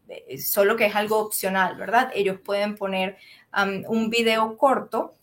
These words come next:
explicando los hallazgos más importantes de ese póster. Entonces, esa oportunidad también la va a haber y las personas que estén leyendo los pósters pueden ir a ese video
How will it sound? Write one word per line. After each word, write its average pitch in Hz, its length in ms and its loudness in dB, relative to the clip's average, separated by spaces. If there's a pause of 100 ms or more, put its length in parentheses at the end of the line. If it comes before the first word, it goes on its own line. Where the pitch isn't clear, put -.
(160)
explicando 220 1000 0
los 208 180 -2
hallazgos 202 560 0
más 190 220 -2
importantes 196 640 -2
de 180 120 -4
ese 170 200 -6
póster. - 440 -16 (120)
Entonces, 190 420 -2
esa 220 200 0
oportunidad 185 500 -2
también 202 300 -2
la 208 100 2
va 226 100 6
a 220 40 6
haber 240 260 0 (420)
y 311 260 0
las 370 140 4
personas 208 400 0
que 240 80 -4
estén 220 260 -2
leyendo 226 360 2
los 262 100 -4
pósters 254 580 -4
pueden 233 320 2
ir 208 200 0
a 196 60 6
ese 185 280 -2
video 190 460 -2